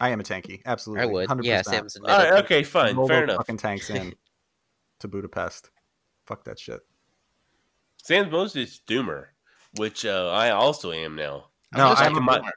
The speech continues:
Speaker 1: I'm like a bad tanky because I don't have adequate revolutionary optimism. Um,
Speaker 3: Yeah, yeah.
Speaker 1: but in the sense that, like, will I apologize for Stalin? Yes, absolutely.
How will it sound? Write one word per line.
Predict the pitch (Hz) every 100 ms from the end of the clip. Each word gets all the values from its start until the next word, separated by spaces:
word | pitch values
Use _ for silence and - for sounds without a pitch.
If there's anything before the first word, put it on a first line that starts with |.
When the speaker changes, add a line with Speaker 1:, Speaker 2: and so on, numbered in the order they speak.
| _ 131
Speaker 1:
I'm | 139
like | 165 143
a |
bad | 107 107 104
tanky | - 104 92
because | 95 101 95
I |
don't | 95 95
have | 104 92 - -
adequate | 92 90 - 92
revolutionary | 85 87 95 104 87 85
optimism. | 85 - 82 82 87 90 _ _ _ -
Um, | 107 98 90 82 82 - _ _
Speaker 3:
Yeah, | 120 110 73 - -
yeah. | 85 80 78 _ _ _ _ _ _ _ _ -
Speaker 1:
but | 104 90 - _ _ _
in | 131
the | 127
sense | - 120 -
that, | 110 104
like, | 101 92 - _ _ _ -
will | 120 110 101
I | 92
apologize | 90 104 90 92 85 85
for | -
Stalin? | - 110 95 82
Yes, | 87 87 -
absolutely. | 90 - - 98 104 - 98